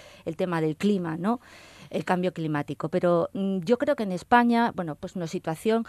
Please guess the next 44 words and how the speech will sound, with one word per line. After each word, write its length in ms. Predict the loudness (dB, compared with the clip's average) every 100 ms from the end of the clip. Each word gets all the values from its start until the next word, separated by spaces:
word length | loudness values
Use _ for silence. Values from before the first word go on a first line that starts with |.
| -8 -20 _ 4
puede 180 | 6 6
ser 160 | 4
mejorable, 580 | 2 0 0 0 0 -2
por 160 | -2 -2
supuesto, 520 | -2 0 0 -2 -4
y 80 | -2
nosotros, 560 | -4 -4 -2 -2 0
eh, 160 | -2 0
desde 200 | 0 2
Amnistía 340 | 0 0 0
Internacional, 720 | 0 2 0 0 0 2 2 0 -8 -16 -16 -18 -6
pues 200 | -2 0
nos 180 | 0 0
ocupamos 680 | 0 4 6 6 4 2 0
de, 480 | 2 4 6 4 4
de 120 | 4
los 160 | 6 6
derechos, 520 | 6 4 4 2 0
de, 280 | -2 -2 0
¿no? 120 | 4 6
Y 60 |
tenemos, 360 | 6 4 0 -4 -2
eh, 360 | 0 0 0 0
nuestro 280 | -2 -2
infor-, 260 | -4 -4 -4
nuestros 400 | -4 -8 -8 -8
informes 400 | -4 -2 -2 -2
son 100 | -2
de 120 | -2
to-, 100 | -2 -4
de 400 | -2 -2 -2 -6 -6
prácticamente 540 | -4 -2 -4 -4 -4 -2
todos 240 | 0 2
los 140 | 0
países 340 | -2 -4 -2 -2
del 140 | -4
mundo, 360 | -4 -6 -6 -6
¿no? 140 | -6
En 160 | -6 -6
la 80 | -6
situación 400 | -8 -8 -6 -2
de 80 |
derechos 260 | -2 -4 -4
humanos. 460 | -2 -2 -2 -6